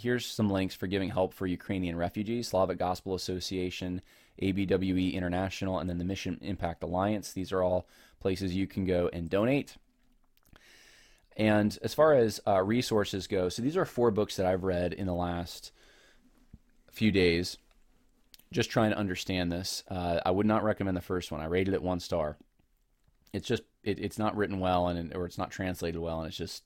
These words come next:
total propaganda for Zel-, Zelensky. Um, I, I, the, the Stephen Lee Myers book on the rise, the, the new czar, I think it's actually pretty fair. I, it, it may have a, a little bit of an anti-Putin edge to it or, or something, but it, I,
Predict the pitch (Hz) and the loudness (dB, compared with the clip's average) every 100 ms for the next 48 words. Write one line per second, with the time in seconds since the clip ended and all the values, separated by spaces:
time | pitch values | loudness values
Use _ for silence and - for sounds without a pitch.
0 | - 104 104 87 82 90 87 82 80 80 | -6 2 2 2 0 -2 0 -4 -4 -6
1 | - 85 78 71 87 82 - 90 85 80 | -6 -6 -6 -6 -8 -8 -10 -8 -6 -6
2 | - 76 - _ - - _ _ _ - | -8 -10 -12 _ -20 -20 _ _ _ -2
3 | 92 92 92 - - _ - - - - | 2 2 0 -6 -16 _ -8 -6 -8 -8
4 | 123 120 117 - 160 151 139 120 107 117 | -6 -4 -4 0 2 4 4 4 4 4
5 | 113 123 127 - 95 98 92 104 98 98 | 2 2 0 -2 -4 -2 0 0 4 6
6 | 104 98 101 95 101 107 92 90 95 117 | 4 0 -4 2 4 4 4 4 4 2
7 | 101 131 127 123 113 101 101 90 - 85 | 0 0 2 2 2 0 -2 -4 -2 -2
8 | 90 110 - 95 69 - - - 104 92 | -2 -4 -8 -8 -6 -8 -10 -6 -4 -4
9 | - 98 98 98 95 92 92 92 90 90 | -2 0 0 0 2 2 0 0 -2 0
10 | 95 92 92 92 85 - 92 85 82 87 | 0 0 -2 -2 -6 -4 -6 -2 -4 -4
11 | - 95 92 90 - 90 95 87 90 87 | -4 0 2 0 -2 -4 -6 -4 -2 0
12 | - 90 85 90 | 0 0 2 0